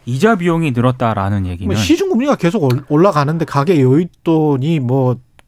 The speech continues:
Speaker 2: 급증할 리나 뭐 정체될 리는 없고 감소할 수밖에 없는 거예요,
Speaker 1: 문제는
Speaker 2: 이거는. 예.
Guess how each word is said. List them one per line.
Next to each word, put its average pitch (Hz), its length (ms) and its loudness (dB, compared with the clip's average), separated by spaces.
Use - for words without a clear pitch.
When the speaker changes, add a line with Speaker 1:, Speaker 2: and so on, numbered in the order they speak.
Speaker 2:
급증할 147 680 -2
리나 120 720 0
뭐 113 320 -6
정체될 139 380 -2
리는 131 240 0
없고 - 180 -12
감소할 214 460 0
수밖에 143 300 -4
없는 254 220 -4
거예요, 180 160 0
Speaker 1:
문제는 190 380 4
Speaker 2:
이거는. 95 180 0
예. 117 320 -2